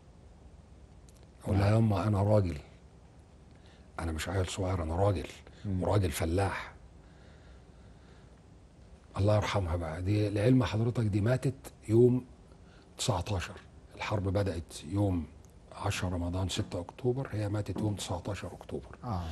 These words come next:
Speaker 2: رحمه
Speaker 1: فضلت
Speaker 2: الله.
Speaker 1: في البلد رفع إيديها للسماء إن آخر العنقود يرجع بالسلامة،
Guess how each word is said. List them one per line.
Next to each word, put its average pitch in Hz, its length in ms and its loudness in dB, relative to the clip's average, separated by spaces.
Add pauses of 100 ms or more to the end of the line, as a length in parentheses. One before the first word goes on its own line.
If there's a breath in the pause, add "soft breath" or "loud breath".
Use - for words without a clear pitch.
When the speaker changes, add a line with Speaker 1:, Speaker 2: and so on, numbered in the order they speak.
(140)
Speaker 2:
رحمه 104 100 -4
Speaker 1:
فضلت 123 160 6
Speaker 2:
الله. 113 120 8
Speaker 1:
في - 140 -2
البلد 104 440 4
رفع 104 300 0
إيديها 107 260 4
للسماء 127 480 2 (160)
إن 85 120 -4
آخر 110 280 -2
العنقود 101 440 0
يرجع 107 340 0 (720 loud breath)
بالسلامة، 123 600 4